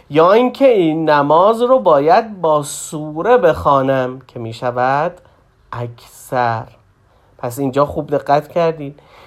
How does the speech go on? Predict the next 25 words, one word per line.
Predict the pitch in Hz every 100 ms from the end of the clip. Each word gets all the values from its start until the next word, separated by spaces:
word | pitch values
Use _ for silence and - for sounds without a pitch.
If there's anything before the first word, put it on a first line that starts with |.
| _
اینجا | - 143 131 165 185
من | 156 139 143
مکلف | 139 135 151 123 127 165 160
یقین | 147 143 139 160 180 190 180
به | 170
وجوب | 160 160 151 185 190 165
دارم | 208 180 131 127 - _ _ _ _ _ - - -
اما | 165 185 214 240 196 165
واجبی | 165 151 143 143 143 226 247 160 131 135
که | - 135
به | 135
عهدهٔ | 127 139 135 143 139 135
من | 131 131 131
هست | 131 147 185 240 - _ _
مشتبه | 135 127 - 131 135 156 -
شده | 143 127 123
برای | 123 120 120 117
من | 117 117 123 _ _ _ _ 139
بین | 160 180 151 131 131 131
دو | 131 175
شیئی | 208 - 247 240 233 254 269 262 - _ _
که | - 139
یکی | 147 180 180 - 143 -
اقل | 151 147 170 214 226
است، | 233 233 226 -